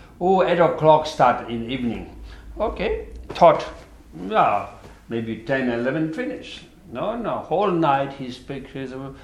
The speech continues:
When we finish, six o'clock in the morning. <laughs> So,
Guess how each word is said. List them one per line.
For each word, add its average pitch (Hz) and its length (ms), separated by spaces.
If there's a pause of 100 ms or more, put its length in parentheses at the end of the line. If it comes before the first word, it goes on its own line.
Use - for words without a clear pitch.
(280)
When 185 160
we 226 180
finish, 226 340
six - 200
o'clock 208 360
in 190 80
the 165 80
morning. 226 400
<laughs> 262 100 (2000)
So, 254 340